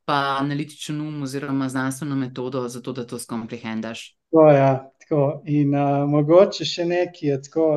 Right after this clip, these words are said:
Speaker 2: na, še posebej na začetku, jaz, ko sem začel, jaz sem pisal poste, sem se zbudil in sem rekel, "Okej, kaj bom danes, kaj naj, kaj naj objavim, ne?"
Speaker 1: To je groza, to je kortizol.
Speaker 2: Ja, pač, to, <laughs> to ne moreš držati en
Speaker 1: Ja.
Speaker 2: mesec,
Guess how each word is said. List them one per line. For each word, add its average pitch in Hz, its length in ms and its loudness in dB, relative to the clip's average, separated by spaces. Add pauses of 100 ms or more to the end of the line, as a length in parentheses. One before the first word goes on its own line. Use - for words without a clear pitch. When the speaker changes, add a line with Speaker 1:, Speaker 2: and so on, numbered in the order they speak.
Speaker 2:
na, 143 220 0
še - 180 -12
posebej 170 320 -6
na 160 80 2
začetku, 156 520 0
jaz, 156 140 0
ko 139 100 -16
sem 139 160 -6
začel, 147 440 -2
jaz 151 220 0
sem 135 160 -6
pisal 143 420 -6
poste, 135 600 -4 (220)
sem - 200 -12
se 127 140 -8
zbudil 127 480 2
in 151 80 2
sem 147 180 -6
rekel, 151 240 -4
"Okej, 143 240 -2 (400)
kaj 147 140 4
bom 139 200 0
danes, 135 380 0
kaj 160 240 2
naj, 143 180 2 (140)
kaj 160 260 4
naj 139 180 2
objavim, 117 600 0
ne?" 113 140 -12
Speaker 1:
To 180 80 0
je 170 40 0
groza, 139 520 0
to - 100 -4
je 175 60 -2
kortizol. 165 360 4
Speaker 2:
Ja, 185 200 12
pač, - 520 -2 (100)
to, 180 140 10 (360)
<laughs> - 420 -6
to 285 160 8
ne 185 140 6
moreš 180 320 4
držati 165 480 0
en 160 140 2
Speaker 1:
Ja. 160 160 2
Speaker 2:
mesec, 156 200 -10